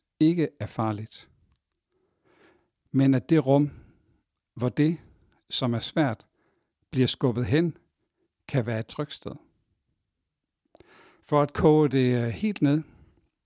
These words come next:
så er det vigtigt i nære relationer at vise, at vi vil hinanden. Men også,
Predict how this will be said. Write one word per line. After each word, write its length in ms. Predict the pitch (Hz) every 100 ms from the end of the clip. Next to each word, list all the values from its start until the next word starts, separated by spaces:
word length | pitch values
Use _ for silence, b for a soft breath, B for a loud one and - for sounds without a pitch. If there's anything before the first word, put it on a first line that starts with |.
| _ _ _ _ _ _
så 140 | - 165
er 220 | 143 147
det 180 | 151 123
vigtigt 520 | 131 - 123 110 - -
i 60 |
nære 280 | 123 123 135
relationer 640 | 139 113 110 - 127 120 113 -
at 140 | 107
vise, 440 | 120 143 143 107 101 _ _ _ _ _ _ -
at 180 | 117 98
vi 60 |
vil 260 | 113 117 175
hinanden. 480 | 151 101 87 87 90 _ _ _ _ _ _ _ _ _ b b b b b b
Men 200 | 135 135
også, 440 | 147 175 165 127